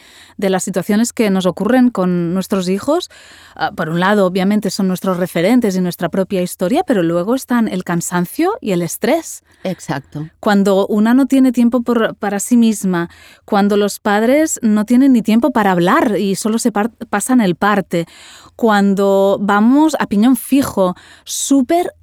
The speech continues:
Speaker 1: cansados, agotados, exhaustos, más con muchísimas obligaciones y carga mental, al final, lo, estas pérdidas de papeles no tienen tanto que ver con que el niño esté, eh, teniendo una rabieta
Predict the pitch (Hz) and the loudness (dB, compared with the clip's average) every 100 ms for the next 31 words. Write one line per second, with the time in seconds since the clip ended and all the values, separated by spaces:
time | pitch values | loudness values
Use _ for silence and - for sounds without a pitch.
0 | _ 214 202 - 220 214 202 180 - 202 | _ 0 0 0 -2 0 0 -2 -4 -2
1 | 196 190 214 220 185 175 220 214 - - | 0 0 0 0 0 -2 -6 -6 -8 -2
2 | 226 262 - 190 180 - 214 202 233 277 | 0 0 -4 -6 -6 -6 0 2 2 2
3 | 226 - - 190 190 190 185 - 285 311 | 0 -4 -2 0 0 0 -2 -2 -2 -2
4 | - 330 339 339 311 277 254 240 - 247 | -4 -4 -2 -2 0 2 2 0 -2 0
5 | 262 226 190 180 208 262 330 294 185 170 | 2 2 0 -2 0 0 2 2 2 0
6 | 320 349 - 196 - - - - - 214 | -2 -2 -2 -4 -8 -16 -20 -16 -6 -2
7 | 247 262 359 202 196 220 196 - 208 170 | 2 2 2 0 -2 -2 -6 -4 -6 -6
8 | - 208 349 - 254 240 247 240 220 - | -6 -4 -4 0 0 2 2 0 0 -2
9 | 175 196 277 - - - - _ - 240 | -2 0 0 -2 -16 -20 -20 _ -6 -6
10 | - 339 240 170 175 180 175 160 196 - | -6 -2 0 0 -4 -2 -2 0 -2 0
11 | 180 - 170 165 185 185 165 - 180 170 | -2 0 0 0 0 0 -2 -2 -2 -4
12 | - - - - 185 135 190 185 190 202 | -8 -20 -20 -8 -8 -2 0 2 2 0
13 | 160 156 180 214 269 285 | 0 0 -2 2 2 0